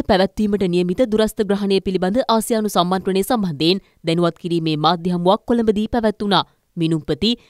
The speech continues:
සුදත් පෙරේරා මහතාගේ ප්‍රධානත්වයෙන් පැවති එම මාධ්‍ය හමුවේදී සඳහන් කෙරුණේ ලබන දාහත් වනදා සිට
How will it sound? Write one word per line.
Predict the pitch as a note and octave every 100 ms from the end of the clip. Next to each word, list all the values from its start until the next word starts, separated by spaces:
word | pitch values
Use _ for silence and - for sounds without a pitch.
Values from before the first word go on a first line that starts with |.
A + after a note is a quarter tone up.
| _ -
සුදත් | B3 C4+ -
පෙරේරා | A#3 A3+ G#3+
මහතාගේ | F#3 F3+ - F#3+ F#3
ප්‍රධානත්වයෙන් | F3+ E3 E3+ F3 - E3+ E3
පැවති | F3 E3 E3 A3
එම | G#3+ A#3
මාධ්‍ය | G#3 G#3 F#3
හමුවේදී | A#3 A3+ A3 G3+ A3
සඳහන් | C4+ C4 B3 G#3+
කෙරුණේ | F#3 C#3 D#3 F#3 - _ _
ලබන | E3+ D#3+ E3
දාහත් | D#3+ E3+ F#3 -
වනදා | F3 D#3+ E3
සිට | - F3